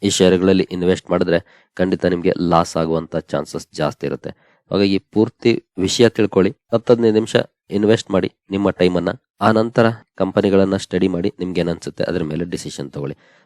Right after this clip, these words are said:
ಹೋಗಿ ಮಿಸ್ ಮಾಡದೆ ಕೊನೆವರೆಗೂ ನೋಡಿ ಅಂತ ಹೇಳಿಕ್ಕೆ ಪ್ರಿಫರ್ ಮಾಡ್ತೀನಿ.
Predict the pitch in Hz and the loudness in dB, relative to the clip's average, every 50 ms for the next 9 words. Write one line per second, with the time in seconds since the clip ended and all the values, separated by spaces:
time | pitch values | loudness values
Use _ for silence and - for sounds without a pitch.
0 | _ - 98 98 101 98 - _ - 95 101 - - 104 104 101 98 101 92 - | _ -2 0 2 2 2 0 _ -2 -2 -2 0 2 2 2 2 2 0 0 0
1 | - 78 80 101 107 107 104 101 107 104 101 98 101 113 - _ _ _ 101 98 | 0 0 4 6 6 6 6 6 4 2 4 2 2 0 -2 _ _ _ -2 0
2 | 87 90 90 87 85 85 - - 71 - - 92 80 - - 69 69 64 62 - | 2 4 4 4 4 2 0 -2 -4 -4 -2 -4 -4 -2 -4 -4 -6 -6 -10 -8
3 | - 65 64 | -8 -8 -10